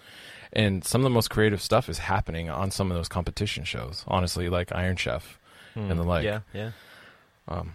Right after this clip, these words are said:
Speaker 2: And I mean, t-, T V wise, I, I don't know what's like in the U S. I'd imagine it's the same, but in the, in the U K,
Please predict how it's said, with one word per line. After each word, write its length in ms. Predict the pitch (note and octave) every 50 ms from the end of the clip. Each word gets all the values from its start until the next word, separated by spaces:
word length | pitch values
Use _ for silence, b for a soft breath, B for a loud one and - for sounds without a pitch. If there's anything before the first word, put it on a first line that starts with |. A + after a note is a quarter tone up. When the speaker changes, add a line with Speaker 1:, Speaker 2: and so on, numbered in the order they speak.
| - -
Speaker 2:
And 220 | D3 D#3+ E3 D#3 -
I 60 | - D#3
mean, 180 | E3 D#3+ D3
t-, 80 | - - - - - - -
T 280 | - - C#3+ D#3 E3 D3
V 180 | A#2+ C3 C3 A#2+
wise, 500 | E2+ D2 C#2+ D2 D2+ D#2 E2+ - - -
I, 140 | E2 F#2+ F#2 -
I 60 | F#2+
don't 140 | F#2+ G#2+ G2+
know 60 | F#2+
what's 180 | F#2+ G2 - -
like 160 | F#2+ F2+ -
in 40 | F#2 E2+
the 60 | E2
U 120 | E2 D#2+
S. 60 | C#2+
I'd 120 | D#2+ D#2+ D#2
imagine 340 | E2+ E2+ F2 F2 - - D2+
it's 120 | C#2+ -
the 80 | - -
same, 400 | - - F2 D#2 D2 D2 D2+ D2+ b b b b b b b -
but 120 | G#2 G2 -
in 200 | G#2 G#2+ G2+ F#2+
the, 100 | G2 G2+
in 240 | - - G#2+ A2 G#2+
the 80 | G#2+ G#2
U 140 | G#2+ G#2
K, 460 | F#2+ - - G#2+ F2 D#2 D2+ D#2 D#2+